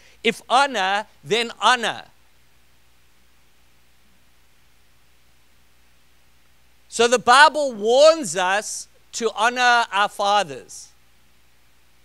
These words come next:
Now, now, if you think of it,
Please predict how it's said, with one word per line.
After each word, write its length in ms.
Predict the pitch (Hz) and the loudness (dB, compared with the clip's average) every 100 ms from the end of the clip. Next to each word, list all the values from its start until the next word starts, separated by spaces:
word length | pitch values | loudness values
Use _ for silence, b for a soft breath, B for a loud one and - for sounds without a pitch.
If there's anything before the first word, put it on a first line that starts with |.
| _ _ _ _ _ _ _ _ _ _ _ - | _ _ _ _ _ _ _ _ _ _ _ -2
Now, 220 | 220 240 214 | 0 0 0
now, 220 | 240 240 | 0 0
if 140 | 233 | -2
you 60 | 247 | -8
think 200 | 302 302 | -8 -4
of 80 | |
it, 100 | 262 | -4